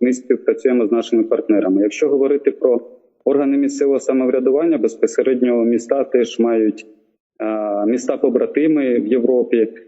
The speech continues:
Це також, е, здебільшого Франція, а, це, можна сказати,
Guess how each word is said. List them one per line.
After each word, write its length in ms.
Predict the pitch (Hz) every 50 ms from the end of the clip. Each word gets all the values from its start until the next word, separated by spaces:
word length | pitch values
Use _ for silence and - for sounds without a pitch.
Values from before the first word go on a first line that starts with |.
| _ _
Це 140 | - 120 117
також, 560 | - 135 127 131 135 120 113 - - - 120
е, 140 | 113 110 104
здебільшого 760 | 101 117 113 113 127 117 113 - - 117 113 110 107 101
Франція, 840 | - - - - 127 143 151 - - - 131 127 127 123 120 117 113 - - - - _ _
а, 280 | - 110 107 104 104 98
це, 320 | - - - 117 113 113
можна 320 | 113 113 113 110 113 120 113
сказати, 560 | 117 - 113 104 117 113 107 - - 110